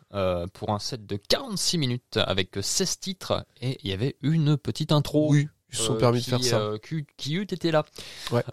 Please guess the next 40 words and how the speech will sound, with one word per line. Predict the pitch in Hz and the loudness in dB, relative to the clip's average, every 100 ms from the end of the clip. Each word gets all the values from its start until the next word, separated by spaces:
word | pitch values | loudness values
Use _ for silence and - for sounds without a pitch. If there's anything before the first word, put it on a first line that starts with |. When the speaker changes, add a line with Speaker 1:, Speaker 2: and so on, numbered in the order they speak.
| - | -2
Speaker 1:
Euh, | 127 | 2
après | 143 - 233 | 2 0 0
avoir | 196 202 - | 0 0 0
inondé | 226 247 214 202 | -2 0 4 4
la | 165 | 2
Warzone | 135 151 135 175 165 95 | 0 -2 2 4 4 0
de | 98 107 104 | 0 0 2
bon | 123 | 2
matin | 165 151 151 165 | 4 4 4 0
en | - 107 | 2 0
deux | 120 | 2
mille | 175 180 | 2 0
dix-huit, | 160 156 147 165 - | -2 -2 -2 -4 -6
puis | - 240 240 - | -4 -2 -2 0
en | 127 | 0
deux | 113 | 0
mille | 98 | -4
vingt | 98 98 | -6 -6
et | 143 | -6
un, | 185 208 _ _ - - | -6 -8 _ _ -16 2
lors | 139 135 | 2 4
de | 117 107 | 0 -4
l'édition | 107 156 156 - 120 | -4 -6 -4 -2 -2
From | 104 - 107 101 - | -4 0 0 0 -2
Home, | - 240 107 104 113 - | -2 0 0 -2 -4 -6
avec | 110 104 - | -2 0 0
leur | 101 - | -4 -4
fraîcheur | - 220 - 180 180 127 | -4 -4 -2 -2 -2 -2
et | |
leur | 110 104 | -2 -4
punk | - - 214 156 - | -6 -4 -2 -2 -2
à | - 101 | -2 -4
grosse | 101 131 120 | -6 -6 -6
guitare, | 104 120 180 151 101 - - - - | -6 -4 -4 -4 -6 -10 -20 -20 -4
ils | 135 | 2
remettent | 131 151 226 - - | 2 2 0 -6 -2
le | 120 220 | 0 0
couvert | - 143 202 - | 0 2 2 2
cette | - 202 | 0 0
année, | 190 175 | -2 -4